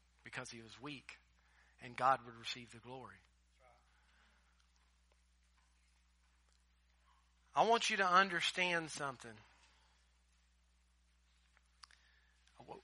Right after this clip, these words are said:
I went and saw a movie. Probably a lot of you saw, um, this new movie that came out, um, Jesus Revolution. There was a quote in that movie that stuck with me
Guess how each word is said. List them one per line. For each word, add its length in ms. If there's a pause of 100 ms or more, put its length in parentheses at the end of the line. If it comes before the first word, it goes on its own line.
I 60
went 120
and 80
saw 260
a 40
movie. 480 (800)
Probably 260
a 60
lot 200
of 120
you 80
saw, 460 (1900)
um, 360 (1120)
this 160
new 140
movie 260
that 120
came 220
out, 280 (880)
um, 240 (1120)
Jesus 400
Revolution. 580 (760)
There 80
was 100
a 60
quote 360
in 100
that 200
movie 480 (840)
that 140
stuck 360
with 140
me 320